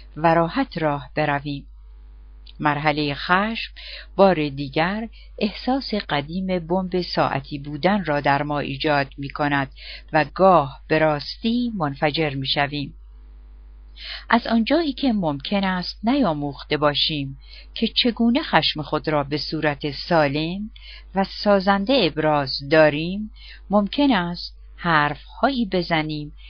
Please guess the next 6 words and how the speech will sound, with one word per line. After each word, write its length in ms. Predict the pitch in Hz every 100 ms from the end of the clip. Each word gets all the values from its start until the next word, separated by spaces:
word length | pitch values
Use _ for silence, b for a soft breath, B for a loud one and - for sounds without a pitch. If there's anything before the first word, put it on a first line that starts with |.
| B -
و 100 | 131
رفتاری 540 | 151 - - 277 214
از 200 | 147 147
خود 260 | - 147 135
بروز 400 | 147 147 143 139
دهیم 440 | 139 147 151 143